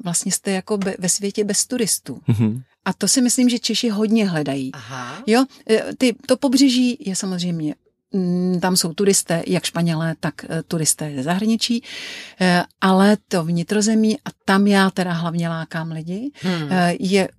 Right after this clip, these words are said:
Speaker 1: úžasné, je to prostě něco, mm, co, mm, lidé si neumí představit.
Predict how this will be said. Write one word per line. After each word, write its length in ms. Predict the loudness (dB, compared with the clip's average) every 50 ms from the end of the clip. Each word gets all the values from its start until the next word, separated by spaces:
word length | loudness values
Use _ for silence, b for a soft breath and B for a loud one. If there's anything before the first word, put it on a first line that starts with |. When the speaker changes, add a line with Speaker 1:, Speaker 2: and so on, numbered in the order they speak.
| _ _ 0
Speaker 1:
úžasné, 760 | 2 2 2 2 2 2 2 2 2 2 2 2 0 0 -2 -2
je 160 | 0 0 2
to 240 | 2 0 -2 -2 -4
prostě 380 | -6 -6 -4 -4 -2 -2 -2
něco, 480 | -2 -2 -2 -2 -2 -2 -2 -2 -4 -4 -4
mm, 320 | -4 -4 -4 -4 -6 -6 -6
co, 120 | -4 -4 -4
mm, 520 | -4 -6 -10 -12 -12 -10 -12 -12 -12 -6
lidé 260 | -4 -2 0 2 2 2
si 100 | 0 0
neumí 260 | 0 2 2 2 2
představit. 520 | 2 -2 -4 -2 -2 0 2 2 2 0